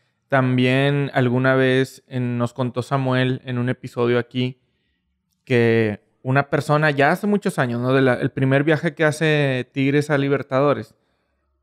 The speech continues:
que tenían que juntar, no sé, arriba de veinte mil pesos y esta persona le dice, "Yo nunca me imaginé que iba a poder juntar este dinero para ir allá".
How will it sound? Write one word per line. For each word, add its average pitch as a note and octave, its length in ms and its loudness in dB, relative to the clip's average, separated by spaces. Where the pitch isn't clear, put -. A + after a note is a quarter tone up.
que B2 240 2
tenían B2 360 0
que D3 100 -6
juntar, C#3+ 580 0
no C#3+ 160 0
sé, C3+ 160 -4
arriba B2+ 380 2
de D3 60 2
veinte C3 260 -2
mil B2 200 0
pesos E3+ 540 0
y C#3+ 80 0
esta C3 200 -2
persona C3+ 480 0
le C3 120 4
dice, B2 440 -2
"Yo B2 220 2
nunca C#3 340 0
me D#3+ 100 0
imaginé C3+ 440 0
que C#3 120 -4
iba D3 100 2
a D3 60 -6
poder C#3 580 0
juntar C3 840 -2
este C3 360 -2
dinero B2 400 0
para B2 160 0
ir A#2+ 140 2
allá". A#2 360 0